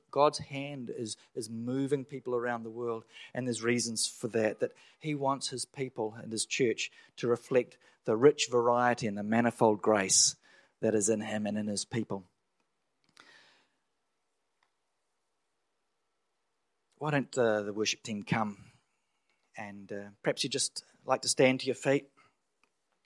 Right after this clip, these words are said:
this morning, and, uh, I just wanna pray and lead us perhaps in some response. And, uh, uh, there's some folks that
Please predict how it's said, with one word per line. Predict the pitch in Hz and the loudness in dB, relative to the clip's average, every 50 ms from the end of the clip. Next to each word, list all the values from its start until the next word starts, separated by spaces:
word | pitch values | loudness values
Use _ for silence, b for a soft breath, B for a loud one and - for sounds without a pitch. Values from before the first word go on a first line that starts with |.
| - | -10
this | 120 123 120 - | -8 -6 -4 -2
morning, | 131 123 123 123 127 120 117 | 0 0 2 2 0 0 -2
and, | 113 113 110 - | -4 -4 0 2
uh, | 123 117 117 117 113 | 2 2 2 0 -4
I | - _ _ _ _ _ _ _ - | -10 _ _ _ _ _ _ _ -12
just | 170 160 | -6 -2
wanna | 160 139 120 | 0 0 0
pray | - - 123 110 113 113 113 113 104 | 0 2 4 6 6 6 6 4 0
and | 98 101 98 95 - _ _ _ _ b b b b b b b | -2 -6 -12 -16 -20 _ _ _ _ b b b b b b b
lead | 135 131 123 | 4 6 6
us | 120 113 | 6 6
perhaps | - - 143 135 - - | 6 4 2 2 2 0
in | 123 113 | 0 2
some | - - 131 123 123 | 4 4 4 4 4
response. | 117 - - - 131 120 120 123 113 - - | 4 4 4 4 4 2 2 2 0 -2 -2
And, | 117 110 110 104 | -2 -4 -6 -4
uh, | 107 107 107 104 - b b b b b b b b b b b - | -4 -4 -4 -6 -10 b b b b b b b b b b b -10
uh, | 123 120 120 120 120 120 117 120 123 b b b b b b b b b _ _ _ _ _ _ _ _ _ _ _ _ _ _ _ _ _ _ _ _ _ _ _ _ _ _ - | -8 -6 -6 -6 -6 -8 -10 -12 -16 b b b b b b b b b _ _ _ _ _ _ _ _ _ _ _ _ _ _ _ _ _ _ _ _ _ _ _ _ _ _ 0
there's | 143 143 | 4 6
some | - 170 160 156 | 8 8 6 6
folks | 151 - 170 160 - - - - | 6 8 8 8 8 6 2 -2
that | 131 113 - | -4 -6 -8